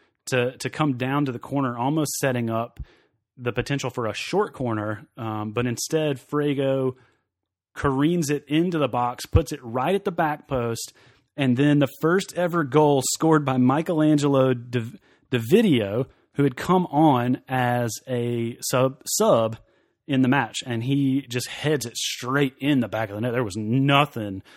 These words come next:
the Revs keeper was gonna be able to do to keep that one out. That was just a phenomenal, phenomenal goal. Um, and then, uh, you know, as the match progressed, uh, towards the, towards the end, uh,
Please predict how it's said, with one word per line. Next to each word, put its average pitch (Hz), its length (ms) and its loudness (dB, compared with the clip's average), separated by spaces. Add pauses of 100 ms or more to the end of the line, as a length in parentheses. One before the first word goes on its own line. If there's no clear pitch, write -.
(140)
the 117 100 -8
Revs 117 320 -2
keeper 120 240 -4
was 107 140 -6
gonna 113 160 -6
be 110 160 -6
able 104 140 -8
to 98 100 -12
do 107 140 -6
to 98 80 -12
keep - 220 -6
that 113 180 -4
one 101 100 -8
out. 101 100 -10
That 131 100 0
was 117 100 0
just 107 160 -8
a - 60 -16 (100)
phenomenal, 107 760 -4 (440)
phenomenal 110 400 -2
goal. 101 340 -4 (480)
Um, 127 300 0
and 160 180 2
then, 190 160 4
uh, 175 200 0
you 180 120 0
know, 180 60 4
as 143 80 4
the 151 60 4
match 151 200 4
progressed, 151 580 0
uh, 131 380 0 (420)
towards 156 280 -2
the, 131 280 0
towards 143 280 -4
the 135 100 -12
end, 147 440 2 (180)
uh, 113 360 -4